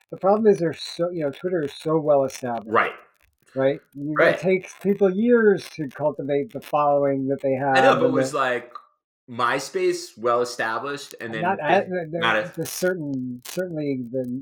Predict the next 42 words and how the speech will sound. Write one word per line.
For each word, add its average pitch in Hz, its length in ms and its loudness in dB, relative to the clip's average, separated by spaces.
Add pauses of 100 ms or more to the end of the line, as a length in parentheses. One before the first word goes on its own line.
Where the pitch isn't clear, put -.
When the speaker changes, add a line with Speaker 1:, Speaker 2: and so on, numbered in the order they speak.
Speaker 1:
amount 139 280 -4
of 120 100 -6 (100)
years. 147 560 2
I 143 60 0
mean, 135 240 -2
Twitter's 208 300 0
been 147 120 -2
around 135 380 0
for 123 340 -2 (380)
fifteen 175 480 -2
years. 214 360 0 (440)
Speaker 2:
Is 120 140 -16
it 226 120 -16
fifteen 240 360 -20
years? 139 320 -20 (560)
I 113 60 0
Speaker 1:
Think 131 100 0
Speaker 2:
got 160 120 6
Speaker 1:
about 147 120 8
Speaker 2:
on 143 60 0
Speaker 1:
it. 139 100 -2
Speaker 2:
in 135 40 -12
twenty 131 360 -16
ten, 123 360 -14 (760)
and 110 100 0
I 110 140 0
had 107 100 -6
Speaker 1:
Dude, 135 160 0
Speaker 2:
been 139 80 8
Speaker 1:
that's 120 120 6
Speaker 2:
around 120 260 6
for, 123 100 8
Speaker 1:
already 113 180 4
Speaker 2:
like, 110 80 0
a - 40 -8
couple 113 280 2
of 110 80 2
years 107 300 -2
before - 320 -4
Speaker 1:
Yeah, - 80 0
Speaker 2:
then. 76 80 -4
Speaker 1:
so 127 420 -4